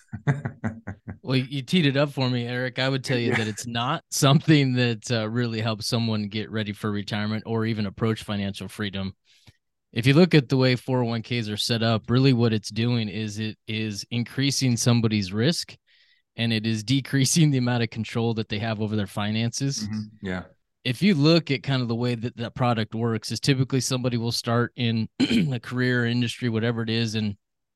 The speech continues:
Speaker 2: thirty days later, H R pulls them in and says, "Hey, we got a great opportunity, right, for you. You can start saving or investing in a four oh one K plan."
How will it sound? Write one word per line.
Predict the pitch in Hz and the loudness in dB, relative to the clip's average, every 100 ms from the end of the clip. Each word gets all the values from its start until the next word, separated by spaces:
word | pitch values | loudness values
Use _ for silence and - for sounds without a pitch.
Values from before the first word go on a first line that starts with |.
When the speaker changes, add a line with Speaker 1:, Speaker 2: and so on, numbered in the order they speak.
| _ _ _ _ _ _ _ _ - | _ _ _ _ _ _ _ _ 0
Speaker 2:
thirty | 170 151 | 4 4
days | 147 147 120 | 4 4 2
later, | 131 131 135 139 | 0 2 0 -2
H | 131 127 | -4 -4
R | 123 | -6
pulls | 123 120 117 | -6 -4 -2
them | 120 | 0
in | 120 | 2
and | 120 | 0
says, | 120 117 | -2 -2
"Hey, | 127 | -2
we | 120 | -2
got | 117 113 | -4 -6
a | |
great | 104 120 | -6 -6
opportunity, | 117 113 117 127 120 117 127 120 - | -4 -4 -2 0 0 2 2 0 -2
right, | 117 - | -4 -4
for | - 117 | -4 -2
you. | 120 | 0
You | 117 | 0
can | - 107 | -2 -6
start | - 117 113 | -4 -4 0
saving | - 131 123 120 123 117 | 0 2 2 2 -2 -2
or | 110 110 | -4 -6
investing | 104 113 - 120 | -4 -4 -4 -2
in | 113 | -2
a | 104 | -4
four | - 113 | -2 0
oh | 110 | 2
one | 110 | 0
K | 107 117 | 0 -4
plan." | 107 - 139 135 | -2 0 0 2